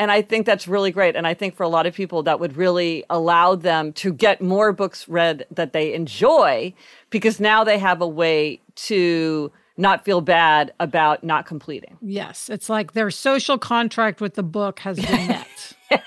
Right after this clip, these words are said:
Speaker 1: Yes. Yes. I mean, it sounds silly to say it, but people really feel this way.
Speaker 2: Oh,
Speaker 1: I felt
Speaker 2: I know
Speaker 1: this way
Speaker 2: I
Speaker 1: for
Speaker 2: do.
Speaker 1: years.
Speaker 2: Yeah.
Speaker 1: Yes, absolutely. And also, uh, Emily mentions being an upholder. And if you do not know if you are an upholder, a questioner, an obliger, a rebel, as always, you can go to the quiz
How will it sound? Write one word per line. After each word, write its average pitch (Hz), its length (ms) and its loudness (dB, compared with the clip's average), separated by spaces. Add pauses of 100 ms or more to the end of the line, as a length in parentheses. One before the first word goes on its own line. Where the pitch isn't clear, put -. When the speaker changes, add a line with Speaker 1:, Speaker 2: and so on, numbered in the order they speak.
(480)
Speaker 1:
Yes. 247 360 2 (540)
Yes. 339 240 2
I 262 80 2
mean, 294 160 0
it 320 140 -2
sounds 339 260 2
silly 320 220 -2
to 330 100 0
say - 100 2
it, 494 160 6
but 254 140 4
people 277 260 0
really 214 240 2
feel 320 220 -4
this 294 200 -4
way. 247 120 4
Speaker 2:
Oh, 269 80 4
Speaker 1:
I 262 120 6
felt - 120 2
Speaker 2:
I - 60 4
know 269 200 2
Speaker 1:
this - 20 2
way 262 80 4
Speaker 2:
I 247 120 2
Speaker 1:
for 277 80 2
Speaker 2:
do. 214 80 0
Speaker 1:
years. 254 560 0
Speaker 2:
Yeah. 254 300 2
Speaker 1:
Yes, 175 180 -4
absolutely. 240 640 -2 (120)
And 269 180 4
also, 302 400 4
uh, 233 180 4
Emily 285 280 2
mentions 240 340 -6
being 220 160 -2
an 202 60 -2
upholder. 226 440 4
And 196 200 0
if 190 100 -2
you 262 140 -2
do 294 120 0
not 269 200 2
know 262 120 4
if 254 160 2
you 294 140 -2
are 294 140 6
an 185 80 2
upholder, 160 520 0
a 160 100 -10
questioner, 151 680 -4
an 156 80 -10
obliger, 135 500 -6
a 139 60 -8
rebel, 143 380 -4
as 175 180 -2
always, 208 340 2
you 202 100 0
can 190 180 0
go 180 180 4
to 165 140 4
the 180 100 -4
quiz 247 640 4